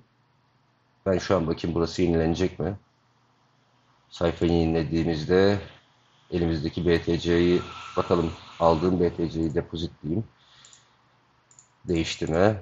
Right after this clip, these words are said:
Evet bakın ben neredeyse bir on beş bin dolarlık daha B T C aldığım için onu da hatta burada depozit edeyim sizinle birlikte. Dolayısıyla benim yatırımım otuz bine çıkacak, otuz bin dolara.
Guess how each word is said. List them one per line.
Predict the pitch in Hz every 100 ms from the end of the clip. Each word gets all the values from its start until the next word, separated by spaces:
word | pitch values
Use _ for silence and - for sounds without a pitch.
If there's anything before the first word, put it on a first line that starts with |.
| -
Evet | 120 95
bakın | 101 92 82 82
ben | 92 101
neredeyse | 101 87 - 107
bir | -
on | 104 101
beş | 90 -
bin | 92
dolarlık | 87 87 85 82
daha | 87 95
B | 85 82
T | 85 80
C | 90 87
aldığım | - 85 82 76
için | - 87 107 -
onu | 131 120
da | 87
hatta | 82 - 76
burada | 73 73
depozit | 73 - 90 87
edeyim | 92 90 87
sizinle | 85 87 87
birlikte. | 87 90 104 95
Dolayısıyla | 95 92 104 95
benim | 95
yatırımım | 92 92 95 85 104
otuz | 95 - 90
bine | 76 73
çıkacak, | - 69 85
otuz | 80 82 76
bin | 76
dolara. | 71 71 110